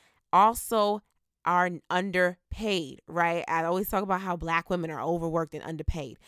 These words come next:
So are Latinx women. And so I think it's important to, to uplift those stories, right? Um, I think it's important to hear how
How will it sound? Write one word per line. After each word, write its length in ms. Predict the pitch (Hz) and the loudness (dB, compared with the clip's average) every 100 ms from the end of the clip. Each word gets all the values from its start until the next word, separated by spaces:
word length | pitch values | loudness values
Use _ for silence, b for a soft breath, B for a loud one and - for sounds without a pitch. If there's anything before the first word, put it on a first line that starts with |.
| B | B
So 140 | - 269 | 0 4
are 120 | 294 | 4
Latinx 380 | 269 262 233 190 | 4 0 -4 -2
women. 340 | 208 160 90 - b b b - | -4 -4 -10 -18 b b b -2
And 220 | 214 214 | 0 0
so 520 | 208 - 202 190 185 - | -2 -2 2 4 4 2
I 140 | 175 - - | -2 -2 -4
think 200 | 214 - | -4 -2
it's 180 | 180 | -6
important 760 | - 175 160 - 196 208 170 165 - | -4 -8 -8 -6 -2 -2 -2 -6 -8
to, 360 | 202 185 170 - - | -8 -8 -8 -12 -10
to 160 | 170 - | -8 -2
uplift 340 | 202 208 196 | -2 -2 -4
those 220 | 180 170 | -4 -6
stories, 600 | - 175 208 175 170 180 175 | -6 -2 0 0 -4 -8 -6
right? 380 | 165 165 160 - B B B B 175 | -4 -4 -6 -12 B B B B 2
Um, 480 | 180 180 175 170 - | 4 4 0 -4 -8
I 120 | 175 | -6
think 160 | 208 202 | -6 -4
it's 140 | 202 | -4
important 800 | 185 165 - 165 190 - 175 175 _ b b - | -4 -8 -8 -2 -2 0 -2 -4 _ b b -12
to 480 | - 202 190 180 175 - b | -8 -6 -6 -6 -10 -12 b
hear 640 | _ 202 226 240 196 185 180 | _ -6 -2 2 4 4 2
how 640 | 190 190 180 180 175 175 | 0 4 6 6 4 2